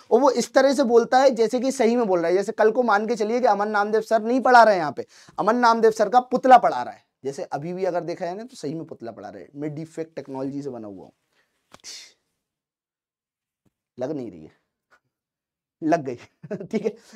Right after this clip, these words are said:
एग्ज-, एग्जांपल दे रहा हूँ कि डीप फेक टेक्नोलॉजी में क्या होता है जी, आर्टिफिशियल इंटेलिजेंस का यूज़ करके डॉक्टर्ड वीडियोज़ बना दिए जाते हैं। आई बात समझ में? तो उसका बहुत ज़्यादा मिसयूज हो सकता है,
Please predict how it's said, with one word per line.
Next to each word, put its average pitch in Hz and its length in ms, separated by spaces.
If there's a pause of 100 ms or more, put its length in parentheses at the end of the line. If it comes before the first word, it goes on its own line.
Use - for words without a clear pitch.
(120)
एग्ज-, 170 320
एग्जांपल 185 540
दे 214 80
रहा 220 100
हूँ 277 80 (180)
कि 208 60
डीप 226 220
फेक 247 260
टेक्नोलॉजी 220 440
में 240 100
क्या 226 100
होता 196 180
है 202 60
जी, 247 120
आर्टिफिशियल 196 560
इंटेलिजेंस 190 440
का 202 80
यूज़ 196 240
करके 180 340 (240)
डॉक्टर्ड 220 440
वीडियोज़ 196 360
बना 127 200
दिए 101 200
जाते 90 200
हैं। - 120
आई 175 140
बात 254 160
समझ 226 180
में? 240 100
तो 254 80
उसका 233 360
बहुत 254 240
ज़्यादा 294 200
मिसयूज 269 360
हो 233 100
सकता 226 260
है, 226 100